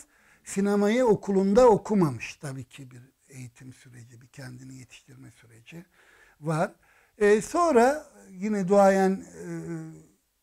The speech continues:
yönetmenlerimiz diye, e, düşündüğümüzde, e,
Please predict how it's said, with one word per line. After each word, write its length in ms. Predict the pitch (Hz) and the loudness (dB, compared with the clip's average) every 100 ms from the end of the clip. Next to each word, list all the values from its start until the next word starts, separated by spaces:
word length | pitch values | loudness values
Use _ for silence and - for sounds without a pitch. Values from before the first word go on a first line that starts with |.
| _ _ _ 180 | _ _ _ -4
yönetmenlerimiz 1040 | 170 170 175 170 165 160 156 151 147 139 | 0 -2 0 0 2 0 0 0 -2 -2
diye, 180 | 151 151 | -2 -2
e, 320 | 156 147 143 | -4 -10 -10
düşündüğümüzde, 1040 | 165 - 185 170 160 151 135 120 143 220 - _ _ _ | -10 -10 -8 -6 -2 -4 -4 -10 -10 -10 -10 _ _ _
e, 200 | 190 170 | -6 -4